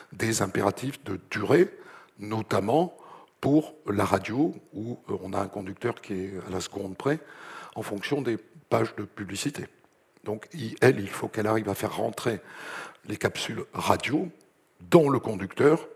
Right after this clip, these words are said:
euh, d'Europe un, cet après-midi-là, entre quatorze heures et quinze heures. Euh, et ensuite, euh, on réalise,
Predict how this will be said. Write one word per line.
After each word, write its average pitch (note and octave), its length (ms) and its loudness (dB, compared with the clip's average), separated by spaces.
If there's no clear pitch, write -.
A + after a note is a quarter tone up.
euh, E2+ 280 -4
d'Europe G2 360 -4
un, D3 240 4
cet - 300 -6
après-midi-là, G2 640 -6
entre G#2 300 -6
quatorze F#2+ 340 -4
heures C#3 160 2
et B2+ 80 -2
quinze G2 240 -8
heures. - 100 -18
Euh, B2 480 10
et F3+ 140 10
ensuite, F#3 560 4
euh, G#2+ 540 0
on A2+ 140 2
réalise, A#2 580 6